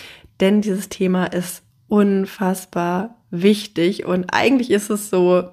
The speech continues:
die Basis für alles, deswegen werde ich auch nicht aufhören, darüber zu sprechen,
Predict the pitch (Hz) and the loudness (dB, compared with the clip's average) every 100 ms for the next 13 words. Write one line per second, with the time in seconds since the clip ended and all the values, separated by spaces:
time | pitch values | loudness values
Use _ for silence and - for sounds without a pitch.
0 | _ - 196 180 165 185 180 214 226 202 | _ -8 -4 2 2 2 -2 -6 -10 -10
1 | - 208 185 180 190 - 185 180 185 185 | -4 -2 0 0 -2 -4 -10 -4 -2 0
2 | 175 208 - 170 175 165 180 196 190 185 | -2 -2 -4 -4 -2 -4 -2 -4 -4 -4
3 | 196 175 175 208 - 185 180 180 240 | -2 -2 -2 -8 -4 -4 -2 -2 -4